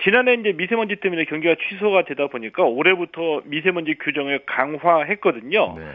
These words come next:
Speaker 1: 그러니까 초미세먼지는 이 세제곱미터당 백오십, 어, 마이크로그램, 또 미세먼지 같은 경우에는 이제 세제곱미터당 삼백 마이크로그램이 두 시간 이상 이 지속이 되면은 이 경기를 취소하도록 이,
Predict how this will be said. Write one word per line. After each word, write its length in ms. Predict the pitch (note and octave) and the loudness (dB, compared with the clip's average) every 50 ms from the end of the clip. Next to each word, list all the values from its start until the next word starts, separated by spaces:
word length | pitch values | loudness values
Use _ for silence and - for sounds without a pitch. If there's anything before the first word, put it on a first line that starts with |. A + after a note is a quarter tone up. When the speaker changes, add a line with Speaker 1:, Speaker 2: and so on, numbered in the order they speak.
| C#2+ F#2+ | -12 -12
Speaker 1:
그러니까 140 | C3+ - C#3+ - - - - | -6 -6 -6 -6 -4 -6 -4
초미세먼지는 1300 | - C4 C4+ C4 A3 G3+ F#3+ F3+ - G3+ G3+ G3 F#3 F3 E3+ E3+ D#3+ D3 D#3 D#3+ F3+ G#3 A3+ A#3 A3+ A3 - - - - - - | -2 -2 -2 0 -2 -2 -4 0 2 2 2 2 2 0 0 0 0 -2 -2 0 2 2 0 0 -2 -10 -16 -20 -20 -20 -16 -8
이 120 | - D3 C#3+ - | -6 -6 -4 0
세제곱미터당 960 | F#3+ G#3 G#3+ A#3 A3+ G#3+ G3 G3 F3+ - - F3+ E3+ F#3+ F#3+ G3 F3 C#3 - | 0 2 2 2 -2 -2 -2 -4 -6 -2 -2 2 4 4 2 2 0 -6 -6
백오십, 1000 | - D3+ D#3+ F3+ E3+ - E3 D#3+ E3 F#3 F3 - - F#3+ F#3+ F#3+ F#3+ F3+ - - - | 0 0 0 0 0 0 0 2 2 2 0 -2 -4 -2 0 0 0 -2 -4 -6 0
어, 500 | B2 C#3+ C#3+ C#3+ C#3 C#3 C#3 C3+ B2 F2 | 2 2 4 4 4 2 2 2 0 0
마이크로그램, 800 | - C#3+ D#3 E3+ E3 - - F#3 E3 C#3+ D3 B2+ G#2 F#2+ G#2 A2 - - - - - | 2 2 2 2 2 2 0 0 0 2 0 0 0 -2 -4 -12 -18 -20 -20 -16 -10
또 80 | - D#3 | -8 -8
미세먼지 540 | C3+ C#3 E3 E3+ G#3+ G#3+ G#3 G#3 F3+ F#3+ | -6 -4 0 2 2 2 2 0 2 2
같은 200 | F3+ F3 - - - - | 2 2 2 0 -8 -6
경우에는 540 | E3+ D#3 D#3+ E3 D#3+ D#3 D3+ E3+ G#3 G#3 | -6 -6 -4 -2 0 0 0 0 -2 -2
이제 100 | D#3+ C#3 - - | -2 -2 0 0
세제곱미터당 720 | G#3 G#3+ G#3+ G#3 G#3 G3 E3+ D3 - - D#3+ E3 G3 G#3 G3+ - - - - _ - - - | 0 0 0 -2 -2 -2 -4 -6 -4 -2 2 2 2 2 0 -6 -16 -20 -20 _ -12 -8 -6
삼백 460 | A3+ A#3+ A#3+ A3 A#3 A3+ G#3 - - | -4 -2 2 4 4 4 4 2 0
마이크로그램이 1120 | C#3+ D3 D#3+ E3 - - F#3+ F#3 - - F3+ F3 F3 E3+ E3 E3 F3+ G#3 A3 G#3 G3 - - _ _ - | 2 2 2 2 2 0 0 2 2 0 0 0 0 -2 -2 -2 -2 0 2 0 0 -2 -6 _ _ -14
두 260 | - - D#3 E3+ F#3 | -10 -6 -4 -2 -2
시간 280 | F3 - A3+ A#3 A#3 A3 | 0 2 2 2 2 2
이상 380 | G#3+ F#3+ G3 F#3+ F3+ D#3+ A2 D2 | 0 -2 -2 -4 -4 -6 -8 -8
이 240 | - D3+ D3+ D3+ D3 D3 - | -6 -4 -4 -4 -4 -6 -4
지속이 280 | - E3+ F3 F#3+ F3 F3 | -4 0 0 2 2 2
되면은 520 | D3+ D#3 C#3+ C3 C3 C#3+ F#3+ F3+ G#2 F#2 G2 - - - - - - - - - | 0 0 0 0 -2 -2 -2 -4 -4 -8 -14 -16 -16 -16 -14 -14 -14 -14 -8 -4
이 80 | D3+ D3+ | -4 -2
경기를 400 | C#3 - D#3 E3+ E3+ G3 G3 G3 | 2 2 2 2 4 4 4 4
취소하도록 1000 | G3 - - - B3 C4 A3+ A#3+ A#3+ A3+ G3 - G3+ F3+ F3+ C#3 B2+ B2+ - - | 2 0 -4 -2 -2 -2 0 4 4 4 4 4 0 0 2 0 0 -2 -2 -4
이, 380 | E3 D#3+ D3 C#3+ C3 F2+ D#2 | -2 0 0 0 -2 -4 -8